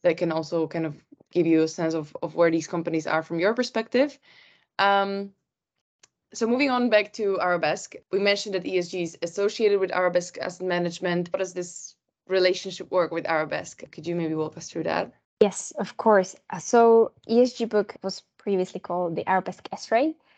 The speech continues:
Speaker 2: and it's a spin out from, from the Arabesque group. I guess our, the story of Arabesque goes over ten years ago.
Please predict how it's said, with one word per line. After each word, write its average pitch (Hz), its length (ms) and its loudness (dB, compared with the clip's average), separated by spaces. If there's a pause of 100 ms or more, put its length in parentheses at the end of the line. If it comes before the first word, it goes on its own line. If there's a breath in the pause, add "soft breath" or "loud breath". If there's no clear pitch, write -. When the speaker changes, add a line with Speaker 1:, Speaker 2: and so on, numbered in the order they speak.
(340 soft breath)
Speaker 2:
and 214 140 6
it's 208 180 -2
a 202 40 -4
spin - 300 0
out 175 240 4
from, 165 720 0
from 185 220 0
the 160 280 -2
Arabesque 165 440 -2
group. - 360 -10
I 196 60 -12
guess 214 200 0
our, 202 340 2
the 190 120 -2
story 190 280 0
of 180 140 -2
Arabesque 175 440 0
goes 160 380 -2 (800 soft breath)
over 190 160 2
ten 196 260 -4
years 185 240 -4
ago. 170 440 0